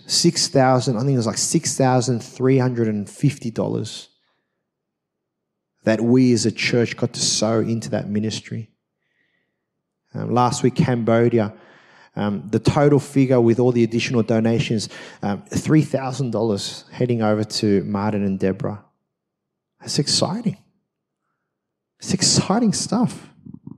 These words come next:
But I, I bring it back home to me, and, and you know what? We, we say this all the time. It takes a village to raise a child, and you, the church,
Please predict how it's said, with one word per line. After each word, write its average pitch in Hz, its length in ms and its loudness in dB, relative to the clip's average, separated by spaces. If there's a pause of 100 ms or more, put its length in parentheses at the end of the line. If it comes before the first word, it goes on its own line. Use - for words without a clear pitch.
(1600)
But 160 120 4
I, 156 160 2
I 170 40 4
bring 185 200 4
it 185 100 4
back 151 200 0
home 170 240 2
to - 140 -2
me, 151 240 4
and, 127 180 4
and 143 140 4
you 170 100 6
know 156 140 6
what? 160 300 0
We, 120 120 -2
we 135 140 4
say 143 220 4
this 147 200 -2
all 143 80 6
the 131 60 6
time. 139 260 0
It 117 120 -2
takes 175 260 0
a 139 60 2
village 156 400 2
to 135 120 -2
raise 131 280 2
a 127 60 0
child, 147 340 0
and 123 200 -4
you, 156 280 0
the 151 100 4
church, - 600 -6